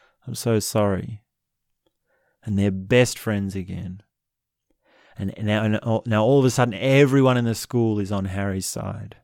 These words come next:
And it's just a wonderful weight off his, off his shoulders.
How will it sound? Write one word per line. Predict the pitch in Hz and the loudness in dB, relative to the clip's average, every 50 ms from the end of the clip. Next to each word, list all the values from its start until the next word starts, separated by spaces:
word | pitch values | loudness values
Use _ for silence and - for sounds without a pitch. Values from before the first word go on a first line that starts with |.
| _ _ _ _ _ _ _ _ _ _ _ _ _ _ _ _ _ | _ _ _ _ _ _ _ _ _ _ _ _ _ _ _ _ _
And | - 113 | -12 -10
it's | 104 - - | -10 -8 -8
just | 110 - - | -8 -2 0
a | 123 | 0
wonderful | 113 110 110 113 120 123 123 127 127 120 - - 120 104 | 2 2 2 2 4 4 4 2 0 -2 -2 -2 -2 -2
weight | 101 104 107 110 107 104 107 | 2 2 2 2 2 2 0
off | 95 95 - | -4 -6 -6
his, | - 90 107 - - - _ _ _ _ _ _ _ _ _ - | -8 -8 -8 -8 -10 -12 _ _ _ _ _ _ _ _ _ -10
off | - 104 98 - | -10 -10 -8 -8
his | 101 101 - | -8 -8 -6
shoulders. | - - 101 95 95 95 98 - - - - - - | -2 -2 -2 -2 -2 -4 -6 -10 -10 -10 -12 -12 -12